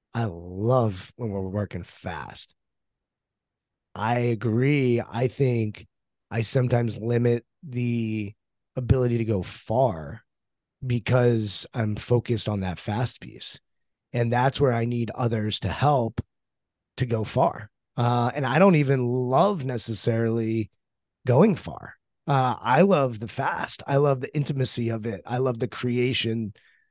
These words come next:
the building, but the scaling or the, the, the nuance that you have to take and the operational systems that I think you need to go far is where sometimes I struggle. Um, so that's one piece. And then,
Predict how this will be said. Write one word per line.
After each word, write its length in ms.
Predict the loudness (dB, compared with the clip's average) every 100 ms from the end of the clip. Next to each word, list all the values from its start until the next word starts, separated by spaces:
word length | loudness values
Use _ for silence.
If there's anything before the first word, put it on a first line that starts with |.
| _
the 80 | -4
building, 680 | 2 4 6 4 0 -2 -8 -14 -20 _ _ _ 2
but 180 | 2 4
the 160 | 2
scaling 800 | 2 2 4 6 6 6 4 4
or 240 | 4 4 2
the, 380 | 0 -2 -4 -6 _ _ -2
the, 180 | -2 -4 0
the 120 | 2
nuance 640 | 4 6 6 6 4 2
that 120 | -2 2
you 120 | 4
have 160 | 4 0
to 100 | -2
take 440 | 2 2 2 0
and 100 | -4
the 60 | -2
operational 680 | -2 -2 0 0 0 -2 -4
systems 640 | -2 -2 0 0 0 -2
that 80 | -4
I 80 | -4
think 300 | -4 -4 -4
you 100 | -4
need 240 | -2 -4
to 60 | -2
go 180 | -2 -2
far 680 | 0 2 4 2 0 -4 -8 _ _ _ -4
is 100 | 0
where 160 | 2
sometimes 420 | 2 0 2 0
I 80 | 0
struggle. 540 | -2 -2 0 2 0 -4 -18 _ _ -2
Um, 520 | 2 4 2 0 -6 -12 _ -4
so 120 | 2
that's 200 | 4 4
one 220 | 0 0
piece. 220 | 0 -2
And 100 | 0
then, 160 | 0